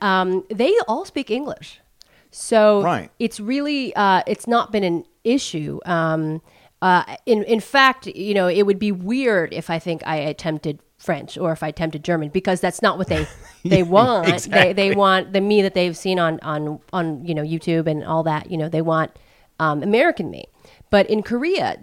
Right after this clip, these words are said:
Speaker 1: it's definitely something that they don't have. You know, they, they're, that Korean stand-up comedy exists, but it's
Speaker 2: Yeah.
Speaker 1: not really the same. It's really, um, much more about, like, kind of television stuff, and maybe,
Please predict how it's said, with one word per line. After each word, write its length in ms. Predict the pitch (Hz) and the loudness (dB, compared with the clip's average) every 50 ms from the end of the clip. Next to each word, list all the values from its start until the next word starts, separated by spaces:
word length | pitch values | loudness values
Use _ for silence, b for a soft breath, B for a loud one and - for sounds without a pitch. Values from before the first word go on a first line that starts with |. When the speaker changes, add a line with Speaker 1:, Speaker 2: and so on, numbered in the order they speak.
| 190 | -14
Speaker 1:
it's 160 | 175 - - - | -14 -14 -10 2
definitely 540 | - 226 262 - 294 294 269 - - 220 | 2 2 4 4 0 -2 0 0 0 -2
something 380 | 202 - 214 196 196 - 196 196 | 0 0 -2 -2 0 -2 -2 0
that 140 | 180 165 - | 0 0 0
they 100 | 185 175 | 0 2
don't 240 | 185 175 180 190 185 | 2 2 2 2 2
have. 260 | 165 160 151 147 - | 0 -4 -4 -6 -2
You 100 | 170 165 | -2 0
know, 160 | 160 160 156 | 0 0 0
they, 180 | 151 165 165 - | 0 -2 -2 -2
they're, 260 | - 175 160 160 131 | -2 -2 0 0 0
that 260 | - 160 156 - _ | -2 -4 -4 -4 _
Korean 380 | - - 196 196 196 196 196 196 | -10 -6 -2 -2 0 0 -2 -4
stand-up 340 | - - 185 175 170 170 - | -4 -2 -2 0 0 -2 -4
comedy 400 | - 175 170 170 165 160 151 - - | -2 -2 -2 -2 -2 -4 -6 -6 -8
exists, 580 | 202 - - - 330 311 294 - - - - | -10 -10 -4 0 2 2 2 0 -4 -14 -10
but 180 | - - 180 175 | -2 0 0 2
it's 80 | 131 | 2
Speaker 2:
Yeah. 60 | 107 - | 0 2
Speaker 1:
not 240 | 202 185 - - 180 | 0 0 -2 -2 -2
really 200 | 185 180 165 156 | -2 -2 -2 -2
the 80 | 156 | -4
same. 440 | 147 - - 190 170 151 143 - - - b b b b b b b | -8 -6 -2 -2 -2 -2 -4 -8 -18 -20 b b b b b b b
It's 240 | - 165 - - 185 | -10 -10 -10 -6 -2
really, 340 | 185 185 185 180 175 175 - | 0 0 2 2 2 0 0
um, 360 | 170 170 165 160 156 151 151 b b b b b b | 0 0 0 0 -2 -6 -8 b b b b b b
much 400 | 190 185 196 202 190 190 - - | -4 -2 0 0 0 -2 -2 -6
more 260 | 202 190 185 180 175 | -4 -2 0 0 0
about, 260 | 165 165 160 156 - | 0 0 0 -2 -2
like, 120 | 147 160 - | -2 -6 -6
kind 120 | - 156 | -6 -8
of 80 | 156 - | -8 -6
television 460 | - 190 214 220 208 208 165 185 190 | -2 0 0 0 0 -2 -2 -2 -6
stuff, 480 | 180 - 208 196 196 190 190 185 175 - | -6 -2 0 2 2 2 2 0 0 -2
and 120 | 175 165 | -4 -2
maybe, 420 | 175 185 185 180 175 165 170 170 | -2 -2 0 0 -2 -2 -2 -4